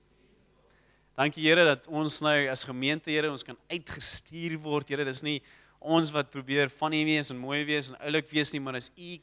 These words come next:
krag en u hart, Here, om te sien hoe mense wat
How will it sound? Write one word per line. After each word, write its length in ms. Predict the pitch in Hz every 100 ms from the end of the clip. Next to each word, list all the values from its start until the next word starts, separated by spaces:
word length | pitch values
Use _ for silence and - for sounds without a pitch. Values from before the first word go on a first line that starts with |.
| _
krag 260 | 160 151 -
en 80 | 139
u 100 | 160 127 - 135
hart, 320 | 135 - 120
Here, 160 | 120
om 80 | 120
te 80 | - -
sien 260 | 165 170
hoe 80 | 131 - - -
mense 480 | - 135 165 180 170 135
wat 240 | 127 -